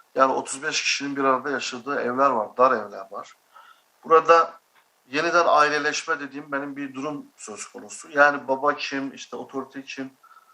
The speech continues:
vesaire. Ee, burada ekonomik zorlukla başa çıkmak için böyle bir,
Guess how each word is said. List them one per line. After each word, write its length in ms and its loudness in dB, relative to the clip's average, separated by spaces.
vesaire. 600 4
Ee, 180 2
burada 520 4
ekonomik 400 -8
zorlukla 440 0
başa 240 2
çıkmak 360 -2
için 240 -14
böyle 240 0
bir, 240 -12